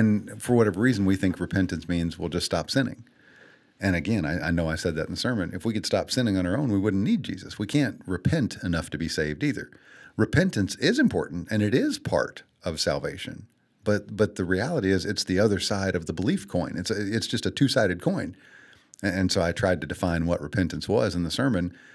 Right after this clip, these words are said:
It's truly biblical repentance. Peter preached this earlier in Acts, in Acts chapter two. He's addressing the crowd of people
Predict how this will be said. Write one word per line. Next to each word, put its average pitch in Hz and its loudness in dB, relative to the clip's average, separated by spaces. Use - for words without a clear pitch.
It's - 0
truly 156 0
biblical 123 2
repentance. 87 -4
Peter 101 -4
preached - -4
this - -2
earlier 85 0
in 76 0
Acts, - -4
in 87 -2
Acts 80 -4
chapter - -4
two. 135 0
He's 95 2
addressing 95 2
the 85 -4
crowd 110 -2
of 82 -8
people 113 -2